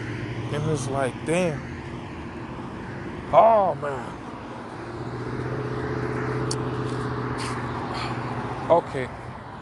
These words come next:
I thought, I think I got his age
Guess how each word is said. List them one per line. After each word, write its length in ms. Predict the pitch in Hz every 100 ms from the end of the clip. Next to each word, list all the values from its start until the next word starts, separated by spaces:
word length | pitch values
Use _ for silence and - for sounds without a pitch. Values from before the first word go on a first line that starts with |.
| - - - - - - - - -
I 100 | 170
thought, 320 | - 208 180 - - - -
I 80 | 151
think 160 | 190
I 80 | 202
got 160 | 180 175
his 180 | 175 151 -
age 300 | 160 160